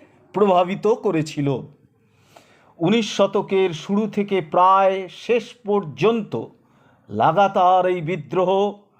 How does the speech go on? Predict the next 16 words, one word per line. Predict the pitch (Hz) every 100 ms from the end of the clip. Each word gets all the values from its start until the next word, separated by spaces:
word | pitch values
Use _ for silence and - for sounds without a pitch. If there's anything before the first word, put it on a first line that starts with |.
| _ _
ব্রিটিশ | 107 139 175 226 - -
শাসকদের | - 175 196 160 143 175 220 240 247 _ _ _ _ _
খেপিয়ে | - - 247 247 220
তুলেছিল। | 190 165 156 - 131 101 - _ _ _ _ _ _ _ _ _
অত্যাচারী | 190 202 - 220 175 202 170
শাসকের | 156 160 190 214 - 190 196 196 180 _ _ _ _ _ _
পুলিশ | 151 202 202 156
বিদ্রোহ | 175 147 156 175
থামাবার | 180 - 170 180 170 175 175
উদ্দেশ্যে | 160 131 180 - - 170 175 151 - _ _ _
তোমা | 202 190 180
সোরাকে | 156 165 165 160 170
গুলি | 127 113 190 190 156
করে | 175 170 170 170 160 160 _ _ _ _
ব্রিটিশ | 101 143 160 202 151 -
শাসকরা | 156 156 160 151 151 143 143 127